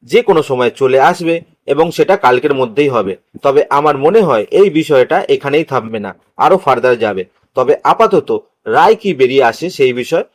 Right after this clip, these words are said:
সবার চোখ কিন্তু থাকবে। তবে যতটুকু খবর,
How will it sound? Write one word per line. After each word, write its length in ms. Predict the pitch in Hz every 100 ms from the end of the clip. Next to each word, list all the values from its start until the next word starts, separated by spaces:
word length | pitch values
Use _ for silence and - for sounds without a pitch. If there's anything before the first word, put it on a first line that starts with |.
| _
সবার 300 | - 117 127
চোখ 260 | - 131 -
কিন্তু 320 | 127 113 175
থাকবে। 380 | 123 101 101 95 - -
তবে 180 | 143 151 123
যতটুকু 500 | 135 160 185 160 123
খবর, 440 | - 143 143 117